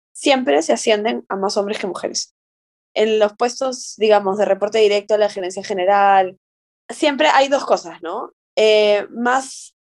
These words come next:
hombres que mujeres ascendidas en esos niveles, y por otro lado, en retiros, cuando vemos la data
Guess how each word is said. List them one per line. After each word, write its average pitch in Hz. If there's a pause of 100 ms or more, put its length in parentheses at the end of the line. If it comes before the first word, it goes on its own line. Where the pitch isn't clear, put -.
(360)
hombres 262
que 254
mujeres 226
ascendidas 226 (180)
en 202
esos 220
niveles, 226 (400)
y 233
por 214
otro 226
lado, 226
en 220
retiros, 226
cuando 202
vemos 214
la 220
data 208